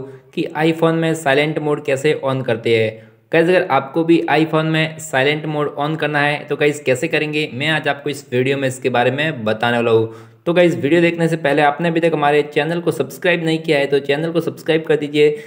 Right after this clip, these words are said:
साथ ही bell icon press करके all पर set कर दीजिए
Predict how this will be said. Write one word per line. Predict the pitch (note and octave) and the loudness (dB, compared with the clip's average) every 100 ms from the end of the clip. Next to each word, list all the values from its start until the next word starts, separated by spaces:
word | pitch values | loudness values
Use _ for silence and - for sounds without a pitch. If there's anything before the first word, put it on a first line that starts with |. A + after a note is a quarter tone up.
| - _ | -20 _
साथ | - C3+ C3 | 0 0 0
ही | C3 B2+ | -2 -2
bell | C3 D#3 E3 | -2 0 0
icon | E3+ F3 | 0 0
press | E3+ D3+ D3 | 0 0 2
करके | C#3+ D3 | 2 2
all | - B2 B2 | 2 0 2
पर | B2+ | 0
set | B2+ C3+ B2 | 2 0 0
कर | A2+ | -2
दीजिए | A2 A2+ A2 A2+ | 0 -2 0 0